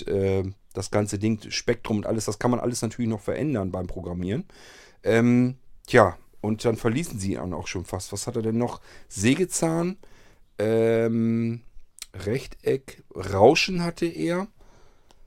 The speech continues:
Ähm, jetzt muss ich ein bisschen überlegen.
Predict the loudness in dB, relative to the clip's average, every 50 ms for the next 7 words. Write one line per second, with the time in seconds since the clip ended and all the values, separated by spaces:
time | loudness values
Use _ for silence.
0 | -20 -20 -20 _ _ -20 -20 -12 0 2 4 6 6 4 4 2 2 0 0 0
1 | 0 0 0 -2 -2 -4 -4 -6 -8 -12 -18 -20 -20 -20 -12 -12 -12 -10 -6 -4
2 | -4 -4 -4 -6 -6 -8 -8 -10 -6 -6 -4 -4 -2 0 0 2 2 2 2 2
3 | 2 2 0 -2 -2 -4